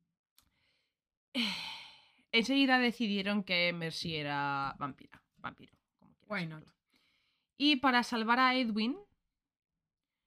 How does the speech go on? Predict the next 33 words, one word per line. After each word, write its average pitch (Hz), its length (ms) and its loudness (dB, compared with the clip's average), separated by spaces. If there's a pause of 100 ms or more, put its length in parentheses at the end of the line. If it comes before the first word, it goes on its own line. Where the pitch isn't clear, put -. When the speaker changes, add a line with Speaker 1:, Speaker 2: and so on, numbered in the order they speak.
(380)
Speaker 1:
eh, 185 720 2
que 175 220 0
todavía 175 400 0
estaba 190 500 4
vivo, 190 320 -4
¿vale? 165 220 -10
No 165 100 -12
se 165 100 -10
había 165 180 -8
muerto 165 200 -12
todavía, 156 300 -6
pero 175 80 -6
estaba 156 240 -4
muy 151 260 -10
enfermo. 156 440 -12 (120)
Estaba - 220 -6
en 160 60 -4
Speaker 2:
Ujú. 160 60 -6
Speaker 1:
casa, 160 220 -6
en 156 120 -8
la 220 100 -4
cama. 185 260 -4 (960)
Lo 254 160 0
que 254 100 0
hicieron 269 320 2
fue 240 500 0
extraerle 220 560 0
el 233 100 -2
corazón 214 460 -4
y 202 140 -2
hígado 185 300 -4
a 175 60 -4
Mercy, 208 480 -6